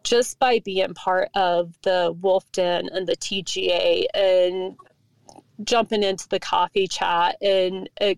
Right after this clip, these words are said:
you know, just, just by participating. Or,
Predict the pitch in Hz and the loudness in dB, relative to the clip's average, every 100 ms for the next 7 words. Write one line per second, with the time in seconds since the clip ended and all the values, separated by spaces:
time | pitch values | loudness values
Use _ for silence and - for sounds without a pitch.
0 | _ 220 190 185 170 208 214 - - 285 | _ -2 0 0 0 0 -2 -4 -4 -2
1 | 277 - 302 - 196 196 - 233 - 226 | -2 2 2 2 0 -2 -2 -2 0 0
2 | - 185 175 175 185 190 - - - - | 0 0 2 0 -2 -6 -14 -16 -18 -2
3 | - 220 208 196 196 | 4 4 6 4 2